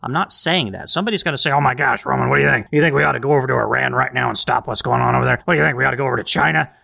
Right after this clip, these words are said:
and declare war and stop what's going on over there right now?" No, that's not what I'm suggesting. But I am not hearing anywhere in the public discourse from anybody who should be fed up with this crap. I'm not hearing anything on the order of, "I am sick and tired. I am sick and tired."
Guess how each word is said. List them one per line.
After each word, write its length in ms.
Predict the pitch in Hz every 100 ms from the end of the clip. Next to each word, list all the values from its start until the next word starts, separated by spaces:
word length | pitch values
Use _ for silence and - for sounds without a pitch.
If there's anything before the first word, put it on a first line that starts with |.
| -
and 80 | 113
declare 280 | - 135
war 300 | 127 127 143
and 100 | 120
stop 280 | - 127 120
what's 160 | 120 -
going 180 | 127 131
on 140 | 135
over 100 | 135
there 140 | 135
right 180 | 135 147
now?" 140 | 151 135
No, 240 | 156 139
that's 180 | 127 -
not 140 | 127
what 80 | 123
I'm 100 | 110
suggesting. 480 | 120 117 113 - - _ -
But 100 | 127
I 140 | 175
am 180 | 160 117
not 260 | 147 170 -
hearing 520 | - 185 135 98 110
anywhere 460 | 180 208 180 139 131
in 140 | 131
the 80 | 131
public 320 | - 143 139
discourse 420 | 147 147 - 117 -
from 180 | - -
anybody 440 | 208 208 151 127
who 120 | 135
should 320 | 127 - 185 160
be 100 | 120
fed 240 | 151 139
up 160 | 185 139
with 140 | -
this 160 | 117 -
crap. 320 | 131 127 -
I'm 260 | - 202 196
not 240 | 175 -
hearing 420 | - 202 185 135 139
anything 440 | 208 196 165 143
on 160 | 135 139
the 80 | 143
order 260 | 165 143
of, 140 | 120 -
"I 180 | 151 170
am 120 | 107
sick 380 | - - 180 180
and 120 | 165
tired. 440 | 143 113 98 90 - _
I 140 | 156 151
am 140 | 101
sick 320 | - - 156 151
and 140 | 135
tired." 380 | 127 101 90